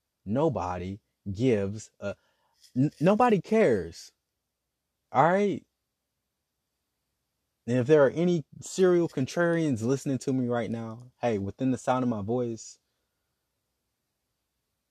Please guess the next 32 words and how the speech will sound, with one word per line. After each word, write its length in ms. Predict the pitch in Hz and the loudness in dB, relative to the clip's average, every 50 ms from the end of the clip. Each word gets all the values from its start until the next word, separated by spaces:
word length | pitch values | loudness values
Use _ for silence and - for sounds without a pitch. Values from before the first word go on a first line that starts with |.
| _ _ _ _ _ _ | _ _ _ _ _ _
shut 340 | _ - - 151 156 151 135 | _ -12 -6 -2 -2 0 0
up. 220 | 110 92 85 - _ _ _ _ _ _ _ _ _ _ _ _ _ _ _ _ _ _ _ _ _ _ _ _ _ _ _ _ _ _ _ _ _ _ _ _ _ _ _ _ _ | 0 -2 -4 -10 _ _ _ _ _ _ _ _ _ _ _ _ _ _ _ _ _ _ _ _ _ _ _ _ _ _ _ _ _ _ _ _ _ _ _ _ _ _ _ _ _
Shut 340 | - - - - 131 123 113 | -14 -10 -4 0 0 2 2
up. 220 | 98 87 85 - - _ _ _ - | 0 -2 -6 -10 -14 _ _ _ -4
I, 100 | 110 117 110 - _ | -4 -4 -4 -6 _
<laughs> 120 | _ - | _ -10
I 560 | 135 - - - _ _ _ _ _ - - | -10 -10 -10 -12 _ _ _ _ _ -4 0
don't 120 | - 165 147 | 2 2 2
wanna 120 | 135 127 | 2 0
put 120 | - - 117 | 0 0 -2
one 120 | 107 110 | 0 0
of 60 | 110 | -2
my 120 | 110 101 101 | 0 0 0
homies 320 | 117 117 110 104 101 101 | 0 0 0 -2 -2 -4
on 80 | 98 95 | -6 -6
blast, 380 | 107 107 107 104 101 95 - - | -6 -6 -6 -6 -8 -10 -12 -14
but 140 | 92 92 107 - _ _ _ _ _ _ _ | -16 -16 -16 -18 _ _ _ _ _ _ _
one 60 | - | -4
of 40 | 117 | 0
my 120 | 113 104 98 | 0 0 2
best 340 | 92 120 127 120 - 107 98 | 2 2 2 2 0 -4 -10
friends, 460 | - - 98 95 95 101 113 - _ _ _ _ _ _ _ _ _ _ _ _ | -10 -10 -12 -12 -12 -14 -16 -20 _ _ _ _ _ _ _ _ _ _ _ _
we 80 | 117 120 | 2 4
were 60 | 120 | 4
at 80 | 113 110 | 4 4
a 40 | |
bar, 460 | 101 95 104 107 107 104 101 101 101 104 107 _ _ _ | 2 2 2 0 0 0 -2 -4 -6 -10 -14 _ _ _
uh, 160 | - 98 98 95 | -10 -8 -6 -6
a 40 | 92 | -4
couple 260 | - - - 101 101 | -4 -4 -2 -2 -2
weeks 220 | 107 107 - - | -2 -4 -4 -6
ago, 300 | - 95 92 90 92 92 | -8 -8 -8 -8 -10 -10